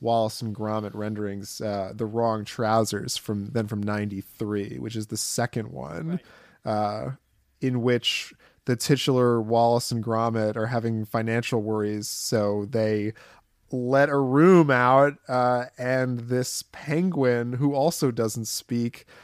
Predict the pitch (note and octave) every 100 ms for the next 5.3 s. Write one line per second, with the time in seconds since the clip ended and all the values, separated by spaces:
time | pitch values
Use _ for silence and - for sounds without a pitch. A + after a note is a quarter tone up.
0 | - - C#3 D3+ C#3 B2 D3 E3+ D#3 C3
1 | C3+ C3+ C#3 C3+ C#3 C3 A#2+ B2 - A#2
2 | C#3 - - C3 C3 C3 C3 B2 B2+ D3
3 | C3 B2+ - B2+ C3 D3 C#3 C3+ B2+ -
4 | _ - E3 D3+ F3 E3+ F3 E3 G3 A3
5 | E3 C#3+ D3+